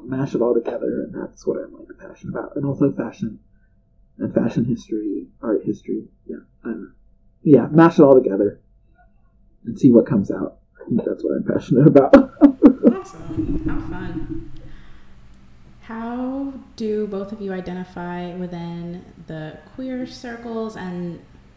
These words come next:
Speaker 2: like, what led you to being side B? What led you to using the language you use? Just a little bit more about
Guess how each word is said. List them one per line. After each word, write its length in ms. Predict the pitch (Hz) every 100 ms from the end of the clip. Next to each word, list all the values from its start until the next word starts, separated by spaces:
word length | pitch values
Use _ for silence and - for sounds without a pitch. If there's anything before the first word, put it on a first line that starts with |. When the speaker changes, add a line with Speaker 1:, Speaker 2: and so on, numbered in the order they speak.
| - -
Speaker 2:
like, 240 | 190 180 190
what 240 | 190 -
led 200 | 180 175
you 60 | 175
to 60 |
being 320 | 160 160 160 160
side 240 | 165 156
B? 160 | 160 156
What 140 | 156
led 180 | 160 160
you 120 | 160
to 160 | 156 160
using 180 | 156 147
the 40 |
language 360 | 160 214 214 208
you 60 | 196
use? 360 | 185 180 175
Just 200 | 175 175
a 20 | 170
little 160 | 175
bit 140 | 170 156
more 200 | 156 156
about 440 | 151 143 147 -